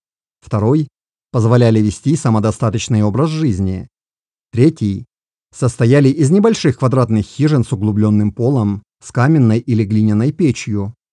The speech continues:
своеобразные полуземлянки. Четвертый.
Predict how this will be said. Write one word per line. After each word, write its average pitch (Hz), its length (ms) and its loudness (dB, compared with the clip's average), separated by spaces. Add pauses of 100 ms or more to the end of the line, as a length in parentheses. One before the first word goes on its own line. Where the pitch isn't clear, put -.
(300)
своеобразные 117 760 -2
полуземлянки. 110 1040 -4 (880)
Четвертый. 120 720 -2